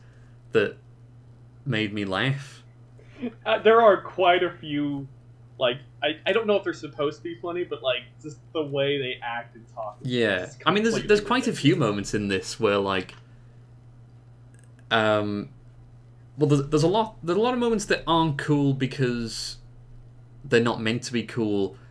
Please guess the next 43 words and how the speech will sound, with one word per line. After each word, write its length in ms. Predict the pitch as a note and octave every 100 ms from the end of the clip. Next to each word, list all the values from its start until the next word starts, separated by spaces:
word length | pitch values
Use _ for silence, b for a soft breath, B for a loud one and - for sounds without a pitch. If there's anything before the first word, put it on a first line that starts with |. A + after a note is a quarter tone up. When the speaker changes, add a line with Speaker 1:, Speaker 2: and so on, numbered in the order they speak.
| B B - - -
Speaker 1:
and 160 | A2
that 120 | G#2 - - - -
to 100 | -
try 280 | - B2 G#2+
and 160 | G#2
do 160 | G#2 A#2
them 160 | G#2 G2
cool 280 | - A2
would 140 | G2+ G2+
lose 300 | G#2 G#2 G2+
some 160 | A2
of 60 | G#2
the 80 | G2
realism. 540 | G2+ A#2+ C#3 C#3+ D3 C#3 B B
But 140 | B2+ B2+
there 100 | B2
are 100 | A#2+
a 40 |
few 300 | A#2 - -
Speaker 2:
Yeah. 60 | D3
Speaker 1:
moments, 420 | B2+ G2+ F#2 -
a 40 | -
few 180 | F#3+
standout 580 | E3+ - E3 D#3+ D3+ C#3
moments 400 | B2+ C3 A#2 G2
that 120 | - G2+
I'm, 200 | G2+ G#2+
I've 300 | A2 G2+ -
put 140 | - A#2+
in 60 |
my 120 | G#2
notes 400 | G2+ G#2+ G#2 -
here 260 | - F2+ F2+ b b b b b - - - -
that 120 | B2
are 40 |
not 280 | B2 C#3+ C#3
cool 460 | - C3+ B2 A2 - B B -
simply 500 | - F3+ F3+ F3 D3
because 840 | C3 - C3+ B2 A#2 A2+ - - - - - - - - - - - -
of 220 | B2 A2+
no 220 | A2+ A#2
good 300 | G#2+ A2 G#2
reason. 480 | G#2 G#2 G2+ F#2+ G2